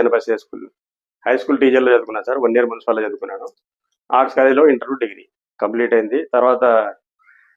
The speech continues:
ఆర్మీకి సెలక్షన్కి వెళ్తే అక్కడ కొంచెం చెవి పోటు వల్ల నాకు రిజెక్ట్ చేసినారు. నాసిక్లో ఉన్నాను అప్పుడు, ఒక ఫోర్ మంత్స్ ఉన్నాను నేను. తర్వాత ఇంకా ఇదేం బ-, కథ బాగాలేదని సౌదీకి పోయినాను సార్. బతుకు తెరువు ఫైవ్ అండ్ హాఫ్ ఇయర్స్ ఉన్నా అక్కడ, కంటిన్యూగా ఉన్నా ఒకేసారి. అక్కడ నుంచి ముగించుకొని వచ్చి బుక్ సెంటర్ పెట్టిన ఆర్ట్స్ కాలేజ్ ముందు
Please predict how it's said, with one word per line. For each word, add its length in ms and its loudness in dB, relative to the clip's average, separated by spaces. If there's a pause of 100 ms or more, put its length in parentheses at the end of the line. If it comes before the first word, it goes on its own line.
(100)
ఆర్మీకి 340 2
సెలక్షన్కి 340 4
వెళ్తే 200 0
అక్కడ 160 0
కొంచెం 260 0
చెవి 180 4
పోటు 220 2
వల్ల 160 4
నాకు 220 0
రిజెక్ట్ 280 -2
చేసినారు. 420 -6 (680)
నాసిక్లో 380 2
ఉన్నాను 240 2
అప్పుడు, 340 -12
ఒక 100 -10
ఫోర్ 160 0
మంత్స్ 220 -4
ఉన్నాను 160 -6
నేను. 240 -14 (680)
తర్వాత 280 4
ఇంకా 420 4
ఇదేం 240 2
బ-, 200 0 (220)
కథ 160 0
బాగాలేదని 360 2
సౌదీకి 240 4
పోయినాను 280 0
సార్. 140 -14
బతుకు 280 -8
తెరువు 260 -6 (640)
ఫైవ్ 120 4
అండ్ 140 4
హాఫ్ 120 2
ఇయర్స్ 220 4
ఉన్నా 140 -2
అక్కడ, 220 -12 (400)
కంటిన్యూగా 440 4
ఉన్నా 140 -8
ఒకేసారి. 420 -10 (640)
అక్కడ 200 2
నుంచి 120 6
ముగించుకొని 420 4
వచ్చి 500 4
బుక్ 240 0
సెంటర్ 200 4
పెట్టిన 180 2
ఆర్ట్స్ 240 0
కాలేజ్ 180 -2
ముందు 240 -6